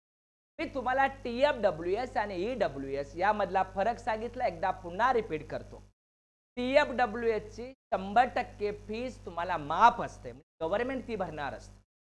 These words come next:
मात्र इकॉनॉमिकल विकरला पन्नास टक्के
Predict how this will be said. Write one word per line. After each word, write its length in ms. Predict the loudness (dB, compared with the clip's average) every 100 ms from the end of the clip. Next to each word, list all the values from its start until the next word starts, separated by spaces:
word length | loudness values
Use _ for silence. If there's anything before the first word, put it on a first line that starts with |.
| _ _ _ _ -2
मात्र 420 | 2 2 0 0
इकॉनॉमिकल 1000 | 0 -2 2 6 6 6 0 -2 -4 -4
विकरला 600 | -2 -6 -4 -4 -2 0 -2 -2
पन्नास 500 | -4 0 0 0 -4
टक्के 320 | -10 -6 -6